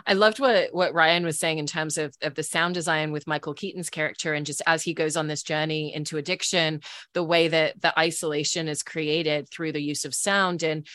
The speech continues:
there's so many other ways that, that we start to really feel that isolation and separation from everybody around him in terms of,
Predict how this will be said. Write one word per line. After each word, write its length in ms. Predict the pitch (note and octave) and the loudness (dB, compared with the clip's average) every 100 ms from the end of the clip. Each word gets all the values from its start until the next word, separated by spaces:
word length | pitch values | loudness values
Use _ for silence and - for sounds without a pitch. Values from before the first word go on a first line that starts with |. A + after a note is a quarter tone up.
| - _ - | -20 _ 2
there's 180 | F3+ - | 4 4
so 160 | G3 | 4
many 220 | F#3 E3+ | 4 4
other 220 | C#3+ E3+ E3 | 4 4 2
ways 480 | D#3+ D#3+ D#3 D3 | 2 2 2 0
that, 360 | D#3+ D3+ D3 - - | 0 0 0 -4 -4
that 180 | D#3+ | -4
we 80 | D#3+ | -2
start 280 | - D#3+ - | 0 0 0
to 120 | E3+ | -2
really 280 | D#3 D3+ D3 | 0 2 0
feel 360 | - E3+ E3 D#3 | 0 2 2 2
that 240 | D3 - | 2 2
isolation 640 | D#3+ - D#3 D3+ D3+ D#3+ | -2 -2 -4 -2 -2 -4
and 100 | C#3+ | -4
separation 880 | C#3 D3+ - C#3+ C#3+ D3 E3+ C#3 C#3 | -2 -2 0 0 0 -2 -2 -4 -6
from 220 | - C#3+ | -6 -4
everybody 420 | - D3+ D3 D3 C#3+ | -2 -2 -2 -2 -2
around 440 | C#3+ C#3+ E3 D#3+ | 0 0 0 -2
him 400 | E3+ C#3+ C#3 D3 - - - | -2 -2 -2 -8 -12 -18 -10
in 100 | D#3 | -8
terms 340 | D3+ D3+ D3 D3+ | -6 -6 -4 -4
of, 240 | C#3+ | -6